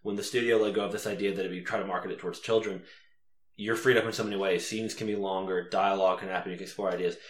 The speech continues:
And that's what this movie does. That's how this movie works, is 'cause it's about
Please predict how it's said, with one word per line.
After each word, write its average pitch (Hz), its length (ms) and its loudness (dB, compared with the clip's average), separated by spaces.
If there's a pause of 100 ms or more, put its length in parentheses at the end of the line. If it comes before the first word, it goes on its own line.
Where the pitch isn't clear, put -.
And 117 100 -4
that's 143 140 6
what 165 80 0
this 147 120 2
movie 120 260 0
does. 90 300 -2 (220)
That's 117 160 2
how 143 80 8
this 127 140 0
movie 117 240 0
works, 95 320 0
is 90 100 -8
'cause 101 120 -6
it's 98 140 -4
about 95 380 2